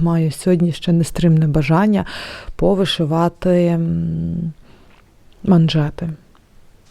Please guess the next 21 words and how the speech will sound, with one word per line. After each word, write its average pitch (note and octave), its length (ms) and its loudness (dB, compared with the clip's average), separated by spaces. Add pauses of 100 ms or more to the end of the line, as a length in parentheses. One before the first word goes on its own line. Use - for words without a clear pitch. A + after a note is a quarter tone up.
(160)
А F3+ 80 0
якщо E3+ 280 2
комір G3+ 340 4
вишию, D#3 300 -2
то E3 60 -6
взагалі D3 420 0
ціни D3+ 360 -2
мені D3+ 240 -2
не D3+ 120 -4
буде, F3+ 300 -2
і D#3+ 60 2
завтра D#3 300 -2
тільки - 280 -6
п'ятниця, E3+ 640 -8 (160)
правда? F#3 400 -2 (480)
От C#4 140 0
що - 160 -4
значить - 600 0 (1040)
придумати D3 720 0
собі. - 520 -2
<laughs> A#3+ 60 6